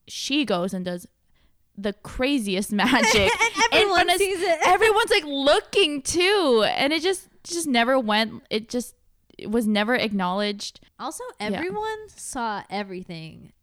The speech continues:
Speaker 2: So I, I
Speaker 1: Yes.
Speaker 2: feel like this is kind of like a Hannah Montana movie kind of situation.
Speaker 1: Oh, well, I guess they kind of addressed that where they had somebody say, like, "Whoa, like, was this all a dream?"
Speaker 2: Oh, yeah.
Speaker 1: Yeah.
Speaker 2: You're right, you're right, you're right. Like, <laughs> a weird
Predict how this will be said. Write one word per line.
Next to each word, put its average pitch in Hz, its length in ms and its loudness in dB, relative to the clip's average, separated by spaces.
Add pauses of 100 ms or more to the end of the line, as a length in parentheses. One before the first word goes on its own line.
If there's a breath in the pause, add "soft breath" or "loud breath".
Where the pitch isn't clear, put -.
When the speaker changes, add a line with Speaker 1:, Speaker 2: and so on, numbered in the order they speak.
(120)
Speaker 2:
So 247 180 -4
I, 233 100 2
I - 40 4
Speaker 1:
Yes. 403 380 0
Speaker 2:
feel 339 100 -4
like 381 160 -4
this 349 160 -8
is 302 100 -14
kind 269 240 -10
of 254 80 -12
like 226 260 -6
a 208 60 -8
Hannah 202 260 -8
Montana 190 440 -8
movie 226 320 -8
kind 220 240 -10
of 226 100 -10
situation. 220 400 -8
Speaker 1:
Oh, 330 160 4 (120)
well, 330 320 4
I 285 120 0
guess 320 480 -4 (540)
they 285 220 0
kind 254 520 -6
of 349 120 -4
addressed 349 420 -6
that 370 260 -4
where 226 440 -2
they 226 200 -8
had 220 380 -8
somebody 196 340 -4
say, 202 200 -8
like, 185 180 -8
"Whoa, 254 280 -4
like, 214 380 -10
was 240 160 -6
this 294 220 -8
all 240 220 -8
a 226 80 -8
dream?" 220 680 -6 (460 loud breath)
Speaker 2:
Oh, 269 160 0
yeah. 339 500 2
Speaker 1:
Yeah. 226 420 4
Speaker 2:
You're 196 80 -2
right, 165 160 -6
you're 180 140 -6
right, 165 140 -8
you're 165 100 -10
right. 233 840 -10
Like, 302 160 -4
<laughs> - 20 -8
a 254 200 -12
weird 277 340 -10